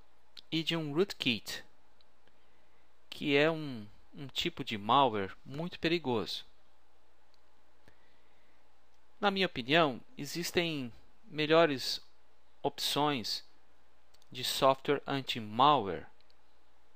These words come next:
com proteção em tempo real, como o Malwarebytes Pro, por exemplo. Bem, era isto por hoje. Deixem os seus comentários, sugestões, opiniões e visitem meu blog,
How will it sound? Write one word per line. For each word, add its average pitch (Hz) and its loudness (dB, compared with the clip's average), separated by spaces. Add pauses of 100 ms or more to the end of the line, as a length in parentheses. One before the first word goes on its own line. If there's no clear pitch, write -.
(880)
com 135 -4
proteção 131 0
em 123 -4
tempo 123 -2
real, 123 8 (1200)
como 135 0
o 131 0
Malwarebytes 127 6
Pro, 139 4 (640)
por 117 0
exemplo. 131 0 (2250)
Bem, 220 10 (260)
era 120 6
isto 127 0
por 110 0
hoje. 175 6
Deixem 123 2
os 117 -4
seus 120 0
comentários, 151 6
sugestões, 147 0
opiniões 151 -2
e 135 0
visitem 143 0
meu 175 0
blog, 147 8